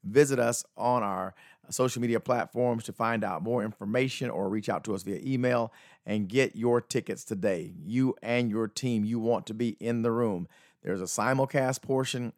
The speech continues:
and there's a live portion. We're gonna have a great, great time of leadership growth, and we're gonna do it all over lunch for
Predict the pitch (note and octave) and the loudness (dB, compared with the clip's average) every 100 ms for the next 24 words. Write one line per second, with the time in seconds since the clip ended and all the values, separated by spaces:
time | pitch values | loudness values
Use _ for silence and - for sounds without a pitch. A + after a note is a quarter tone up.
0 | - A2 A2+ A2+ A2+ A2+ A2 A2+ A#2 A2 | -8 -4 0 2 2 0 4 6 6 2
1 | - G#2 E2 - F#2+ G2 G2+ - A2 A2 | -2 -6 -6 -8 -6 -6 -6 -4 -2 -2
2 | G#2 F2 F2+ F2+ B2 B2+ C2+ A2+ A#2 - | -4 -6 -8 0 2 2 -2 -4 -4 -4
3 | A#2+ A2+ A2+ G2+ - - _ - F#2+ A2+ | -4 -2 -2 -6 -14 -20 _ -6 -4 -2
4 | G#2+ A#2+ F#2+ A2 A2 G#2 - C#3+ E3 C#3+ | -4 -6 -4 0 0 0 0 2 4 2
5 | C3+ B2 A#2+ - A#2 B2+ A#2+ A#2 G#2+ G#2 | 2 2 2 2 4 4 4 2 0 -2
6 | G2+ - | -4 -10